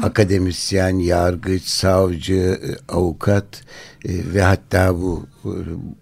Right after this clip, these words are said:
yani bunlarla ilgili adli kolluğun bile gündemine, e, bir şey gibi, bomba gibi düştü. E, ne oluyoruz? Yani Türkiye'de yargı ne yapıyor?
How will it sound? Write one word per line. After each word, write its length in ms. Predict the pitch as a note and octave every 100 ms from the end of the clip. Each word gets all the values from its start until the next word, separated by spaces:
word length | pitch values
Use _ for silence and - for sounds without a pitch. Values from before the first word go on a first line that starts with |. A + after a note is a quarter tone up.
| - - - - E2
yani 240 | D#2 C2
bunlarla 460 | D#2 E2+ A2+ D3 D3+
ilgili 520 | G#2+ E2 E2+ D#2 E2 -
adli 440 | F#2 D2 F2 G#2
kolluğun 680 | - F#2 E2+ D#2+ F2+ C#3 F3+ - - - - -
bile 560 | F#2+ A#2+ A2 A2 B2+ - - - - -
gündemine, 1000 | - F2 A2 G#2+ G2+ G2+ G2+ F#2 A#2+ D#3 -
e, 400 | G2 G2 F#2+ F2
bir 320 | G2+ G2 E2 - - _ -
şey 300 | - G#2 G2
gibi, 340 | D#2+ D2+ A2 C3+ - _ - -
bomba 480 | - F2+ F#2 F2+ F#2
gibi 300 | E2+ D2+ G#2+
düştü. 540 | G2+ F2 - - G#2+ - - - - - - -
E, 300 | D#2+ D#2+ F2+
ne 60 |
oluyoruz? 760 | A#2+ B2+ G2+ E2 D2 - - - - - _ - -
Yani 200 | E2 C#2+ -
Türkiye'de 480 | F#2 - - D#2 F2
yargı 580 | F#2 G2 F2 E2+ C3+
ne 40 | C3
yapıyor? 500 | C#3+ - - D2